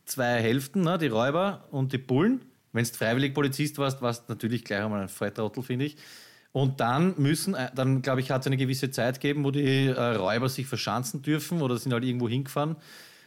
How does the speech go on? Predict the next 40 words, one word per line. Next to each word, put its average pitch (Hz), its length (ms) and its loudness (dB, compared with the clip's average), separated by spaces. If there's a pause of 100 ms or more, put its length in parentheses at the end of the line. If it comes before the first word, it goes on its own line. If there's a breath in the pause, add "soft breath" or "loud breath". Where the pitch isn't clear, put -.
Und 113 180 -2
wir 107 100 2
haben 123 80 2
das 139 140 0
halt 135 120 -2
so 135 160 -2
gespielt, 135 400 -2 (280)
dass 117 320 -2
dann 120 320 -2
die 135 240 0
Gendarmen 120 800 0
mit 143 220 -2
dem 135 120 0
Radl 120 580 0 (440 soft breath)
herumgefahren 147 520 0
sind 175 340 -2
im 143 300 0
Bau 127 420 2
und 143 240 -4
die 151 220 2
Räuber 139 720 0
finden 131 360 0
haben 117 120 0
müssen. 107 220 -4
Und 110 60 -4
wenn 110 80 -4
sie 107 60 -10
sich 127 100 -10
gefunden 143 340 -2
haben, 143 120 -2
dann 135 160 0
haben 127 120 0
sie 135 120 -8
sich - 180 -12 (460 soft breath)
fangen 113 440 -2
müssen 110 280 -2
oder 104 100 -2
ich 95 60 -6
weiß 107 220 -2
nicht. 104 200 -6